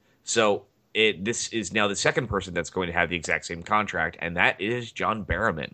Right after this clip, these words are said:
which was very surprising. I did not expect this. So he's now also gonna be allowed to appear on all four shows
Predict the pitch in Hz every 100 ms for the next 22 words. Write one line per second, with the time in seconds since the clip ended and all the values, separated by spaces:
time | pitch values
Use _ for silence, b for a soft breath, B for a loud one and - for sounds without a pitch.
0 | - - 92 - 85 78 78 90 120 117
1 | 104 - 92 95 90 - 85 - 85 87
2 | 80 87 - 95 - - - 82 87 98
3 | 92 87 - 98 107 90 80 82 78 78
4 | 76 85 - 80 82 82 87 76 - 71
5 | - 73 69 - 50